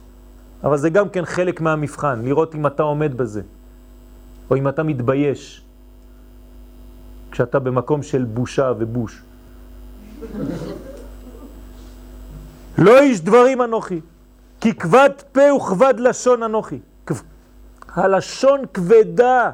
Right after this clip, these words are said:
כבד פה וכבד לשון. אתם יודעים מה זה כבד? כן, כמו הכבד. הכבד הפך להיות פה, הפה הפך, הפך להיות כבד.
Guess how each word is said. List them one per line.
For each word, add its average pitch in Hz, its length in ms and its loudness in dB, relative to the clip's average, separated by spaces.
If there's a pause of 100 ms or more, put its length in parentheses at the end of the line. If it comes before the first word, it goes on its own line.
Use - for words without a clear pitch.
(140)
כבד 233 280 0 (280)
פה 247 540 2
וכבד 190 480 0
לשון. 220 480 -2
אתם 180 120 -8
יודעים 190 180 -4
מה 220 120 0
זה 214 120 -2
כבד? 196 480 -2 (880)
כן, 262 160 2
כמו 285 160 2
הכבד. 302 380 0 (920)
הכבד 233 480 6
הפך 294 220 2
להיות 262 260 2 (100)
פה, 220 240 4
הפה 302 260 4
הפך, 285 260 0
הפך 269 260 0
להיות 262 220 0
כבד. 220 360 0